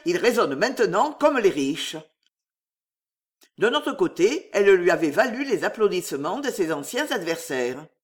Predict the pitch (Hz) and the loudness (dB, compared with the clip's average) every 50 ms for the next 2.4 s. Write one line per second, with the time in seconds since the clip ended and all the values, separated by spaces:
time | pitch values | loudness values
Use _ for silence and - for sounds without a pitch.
0 | _ _ _ _ _ _ _ _ _ _ _ _ _ _ _ _ _ - - 247 | _ _ _ _ _ _ _ _ _ _ _ _ _ _ _ _ _ 0 2 4
1 | 320 302 302 311 302 226 196 - - 233 247 302 269 233 - 254 220 208 202 180 | 4 4 4 4 2 2 0 -2 0 0 2 2 0 -2 -2 -2 0 0 0 0
2 | 151 160 156 143 139 139 139 | 0 0 -2 -2 -2 -4 -6